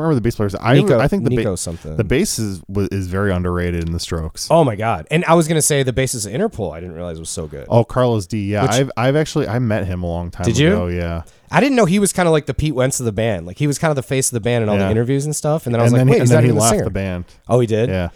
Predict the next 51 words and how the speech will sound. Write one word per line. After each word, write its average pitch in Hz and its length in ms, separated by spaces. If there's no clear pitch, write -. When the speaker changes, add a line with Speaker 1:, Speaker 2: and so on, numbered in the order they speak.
Speaker 2:
Yeah. 131 360
Um, 127 240
but 131 180
God, 165 240
that 131 240
there's 131 240
a, 113 100
there's 127 160
a 123 60
part 196 220
where 139 80
they 139 80
were 131 80
talking 131 280
about 117 160
how, 101 100
like, 98 280
he 156 180
was 156 120
kinda 139 180
pissed 123 300
'cause - 140
he 131 80
wanted 123 160
to 117 60
party 104 400
and 98 80
they 104 40
went 110 140
to, - 80
like, 101 100
Connecticut 92 440
to 98 100
record 95 240
a 85 60
Speaker 1:
Mm-hmm. 98 220
Speaker 2:
record. 85 200
And 107 240
he's 113 140
like, 107 120
"Oh, 131 140
we 127 80
can't 127 280
be 123 120
out, 113 320
you 117 140
know, 101 100
on 98 120
the 90 60
scene 127 360
here." 95 420